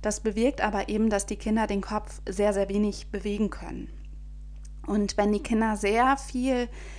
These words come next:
in diesen Babyschalen drin sind, kann auch das wieder bewirken, dass der Hinterkopf eher abflacht. Das heißt, du kannst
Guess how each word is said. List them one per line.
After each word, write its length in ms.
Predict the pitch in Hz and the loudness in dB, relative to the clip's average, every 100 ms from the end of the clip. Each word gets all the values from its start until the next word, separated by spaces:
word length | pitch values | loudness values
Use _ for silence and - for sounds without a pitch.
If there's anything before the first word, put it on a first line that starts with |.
| - - | -14 0
in 220 | 226 240 | 6 8
diesen 320 | 240 220 208 202 | 6 4 0 2
Babyschalen 680 | 208 196 190 196 180 180 180 | 0 0 0 2 2 2 0
drin 360 | 180 185 214 | 0 2 2
sind, 380 | 220 247 254 - - - - - | 2 2 2 0 -8 -12 -12 -4
kann 260 | 214 220 | 0 2
auch 140 | - - | 0 0
das 400 | 202 214 220 - | 4 4 2 -4
wieder 300 | 214 202 196 | 2 2 2
bewirken, 500 | 190 196 202 220 202 | 0 2 2 2 2
dass 380 | 202 208 - - | 2 0 -4 -8
der 300 | - 196 196 - | -2 0 0 -4
Hinterkopf 680 | - 240 208 190 202 196 - - | -2 -2 0 -2 -2 -2 -8 -6
eher 280 | 190 190 196 190 | -2 0 -2 -8
abflacht. 800 | - - - - - - - - - - - - - | -4 -4 -4 -10 -10 -10 -10 -12 -12 -12 -12 -12 -6
Das 240 | 196 190 208 | -4 -2 0
heißt, 480 | 214 262 - - - - - | 0 0 -2 -8 -12 -12 -8
du 180 | 208 202 | -6 -4
kannst 600 | 208 214 240 - - | 0 2 2 0 -4